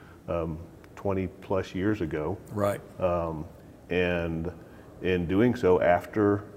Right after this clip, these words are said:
Speaker 1: his last piece, people came up to him and said, "Hey, have you thought of this? Have you done this?" And, uh, in doing so, uh, they, uh, went further into the D N A, uh, availability, and he was able to bring back this year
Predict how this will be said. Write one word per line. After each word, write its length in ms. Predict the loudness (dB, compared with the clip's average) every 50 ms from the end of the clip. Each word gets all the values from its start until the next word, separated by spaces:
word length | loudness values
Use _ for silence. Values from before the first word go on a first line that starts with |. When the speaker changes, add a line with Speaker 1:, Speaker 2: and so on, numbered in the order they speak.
| -18 -18 -16 -4 -2
Speaker 1:
his 180 | -2 0 0
last 320 | 2 2 2 2 2 0 -2
piece, 180 | -2 -2 -2
people 280 | 0 -2 -4 -4 -4 -6
came 240 | -4 -4 -2 0 0
up 200 | 0 0 0 -4
to 80 | -8
him 140 | -6 -6 -6
and 100 | -8 -6
said, 180 | -4 -4 -4 -2
"Hey, 180 | -2 -2 0 0
have 100 | 0 -2
you 100 | -4 -6
thought 260 | -4 0 0 0 0
of 160 | 0 -2 -2
this? 260 | -2 -2 -2 -2 -4
Have 140 | -6 -8 -6
you 100 | -6 -4
done 260 | -4 -4 -4 -4 -4
this?" 380 | -2 -2 0 0 -2 -2 -4 -4
And, 240 | -4 -4 -4 -6 -8 -10 -14 -18 -20 -20 -12 -4
uh, 220 | 0 0 2 2 2
in 180 | 0 0 0 0
doing 340 | 0 2 4 4 4 2 0
so, 480 | 0 0 0 2 2 2 0 0 -2 -6 -10 -8 -4
uh, 300 | 0 2 2 2 2 0
they, 300 | 0 -2 -2 -2 -2 -2 -4 -8 -14 -18 -18 -20 -18 -10 -4
uh, 220 | -2 0 0 0 -2 -4 -8 -14 -14 -10
went 340 | -4 -2 0 0 0 0 -2
further 420 | 0 4 6 6 6 6 4 4
into 180 | 2 0 0 -2
the 80 | -2
D 180 | -2 0 -2 0
N 100 | 0 0
A, 320 | 2 2 2 2 0 -2 -6 -10 -16 -20 -20 -20 -12 -6
uh, 280 | -2 0 0 0 2 0
availability, 760 | 0 2 2 2 2 2 2 2 2 2 2 0 0 -2 -6 -6 -10 -16 -18 -20 -20 -20 -20 -20 -20 -16 -8 -4
and 580 | -2 -2 -2 -2 -2 -2 -4 -4 -6 -6 -6 -4
he 120 | -4 -2
was 180 | 0 0 0 0
able 180 | 0 0 -2
to 60 | -4
bring 300 | -4 -4 -4 -2 -2 -2
back 320 | -2 0 0 0 -2 0 0
this 240 | 0 0 0 -2 -6
year 380 | -8 -6 -4 -4 -6 -6 -8